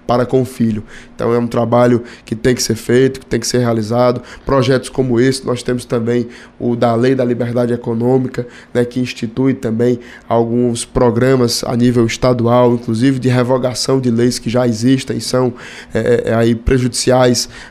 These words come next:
ao empreendedor, à geração de emprego e renda. Então são muitos projetos que a gente tem aqui na casa, né, uma dedicação legislativa bem intensa. Nas sessões a gente tem também,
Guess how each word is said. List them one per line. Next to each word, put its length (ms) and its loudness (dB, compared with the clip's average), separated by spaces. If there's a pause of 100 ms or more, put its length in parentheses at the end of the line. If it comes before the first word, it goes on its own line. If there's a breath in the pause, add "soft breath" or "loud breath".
ao 460 4
empreendedor, 800 2
à 40 2
geração 440 -2
de 80 -6
emprego 340 -2
e 40 -6
renda. 460 2 (280 loud breath)
Então 120 -8
são 160 -2
muitos 240 -2
projetos 460 0
que 80 -6
a 40 0
gente 220 -2
tem 280 0 (280 loud breath)
aqui 240 -4
na 120 0
casa, 480 0 (320 loud breath)
né, 100 0
uma 180 4
dedicação 520 -2
legislativa 580 -2
bem 240 2
intensa. 560 0
Nas 180 -4
sessões 440 -4
a 20 -4
gente 180 -4
tem 200 -4
também, 420 -2